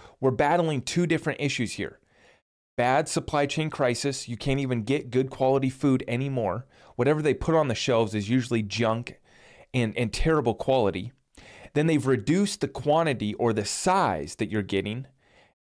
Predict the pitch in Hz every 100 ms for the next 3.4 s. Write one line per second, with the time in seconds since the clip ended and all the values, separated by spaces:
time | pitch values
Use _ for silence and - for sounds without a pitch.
0 | - 139 147 139 127 113 107 - 170 160
1 | - 117 107 - 123 117 107 - 117 110
2 | 104 95 - - - - - 139 117 107
3 | 120 95 76